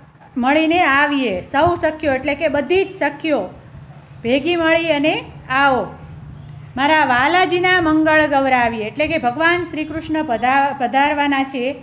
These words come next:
એની પધરામણી માટે થઈ અને મંગળ ગીતો ગવડાવવાની વાત કરવામાં આવેલી છે. "પૂરો પૂરો સોહાગણ સાથિયો." સોહાગણ એટલે સૌભાગ્યવતી સ્ત્રીઓ.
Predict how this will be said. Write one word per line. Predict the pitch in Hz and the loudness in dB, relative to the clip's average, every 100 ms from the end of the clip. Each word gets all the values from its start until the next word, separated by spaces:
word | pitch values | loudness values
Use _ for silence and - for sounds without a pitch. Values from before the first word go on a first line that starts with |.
| - - _ _ - | -18 -20 _ _ -6
એની | 285 311 | 0 0
પધરામણી | 277 240 277 359 370 370 | 2 2 2 2 0 0
માટે | 330 320 311 | 0 0 -2
થઈ | 302 262 - - - - | 0 -4 -4 -12 -20 -6
અને | 277 294 | 0 0
મંગળ | 254 277 294 339 494 - - | 2 0 2 0 -2 -10 -8
ગીતો | 254 262 311 | -6 2 2
ગવડાવવાની | 285 277 277 262 254 254 | 4 0 2 2 2 0
વાત | 240 233 240 | -2 -2 -4
કરવામાં | 247 220 220 214 190 | -6 -4 -4 -6 -8
આવેલી | 190 190 185 | -8 -10 -12
છે. | 175 190 - - - - - | -14 -18 -18 -20 -20 -20 -6
"પૂરો | 285 339 359 | 0 4 4
પૂરો | 359 302 339 349 | 2 2 4 4
સોહાગણ | 339 285 277 311 311 320 311 | 2 -2 2 2 2 0 0
સાથિયો." | 302 240 240 247 | 0 -4 -4 -8
સોહાગણ | 208 254 247 294 285 262 214 | -6 -4 0 0 0 -2 -4
એટલે | 226 277 | -6 -6
સૌભાગ્યવતી | 277 254 240 277 311 269 277 247 247 226 | -4 -2 0 0 0 0 -2 -4 -6 -10
સ્ત્રીઓ. | - 247 226 | -10 -8 -6